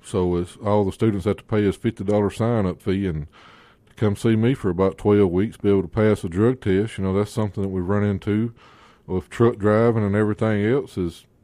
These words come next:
people not being able to pass the drug test. And, uh, another thing we're seeing in the logging industry is a lot of these older loggers. Uh, one of the biggest loggers in Carthage told me that his skidder operator was seventy-seven years old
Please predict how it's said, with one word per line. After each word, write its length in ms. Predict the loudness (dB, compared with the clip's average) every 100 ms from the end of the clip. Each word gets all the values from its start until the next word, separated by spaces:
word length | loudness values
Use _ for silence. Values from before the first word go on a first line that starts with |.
| _ _ _
people 340 | -2 0 -2
not 220 | -2 -2 0
being 160 | 2
able 140 | 2 0
to 40 |
pass 360 | 2 4 4 2
the 80 | 0
drug 300 | 2 2 2
test. 400 | 2 2 -2 -8
And, 220 | -8 -10 _ -20 _ _ _ _ _ _ -4
uh, 260 | -2 -2 -2
another 320 | 2 4 4
thing 260 | 2 2
we're 100 | 0
seeing 280 | 0 0 0
in 80 | 0
the 60 | 2
logging 380 | 2 2 2
industry 440 | 0 0 -4 -2 -2
is 80 | 0
a 60 |
lot 200 | 2 2
of 80 | 2
these 240 | 0 -2 -2
older 360 | 2 4 4 2
loggers. 520 | 2 0 -4 -12 -6
Uh, 260 | -2 -2 -6 -14 -20 _
one 160 | 0 0
of 60 |
the 60 | 2
biggest 340 | 2 2 2
loggers 360 | 2 2 2 -2
in 140 | -4
Carthage 720 | 2 2 2 0 -6 -6 -14 -20 -20 -20 -20 _
told 260 | 2 4 6
me 80 | 4
that 120 | 4
his 140 | 2 0
skidder 400 | 0 2 4 4
operator 400 | 2 2 2 0
was 160 | -2
seventy-seven 720 | 2 2 2 -2 2 2 2
years 280 | 0 0 2
old 300 | 2 0 -4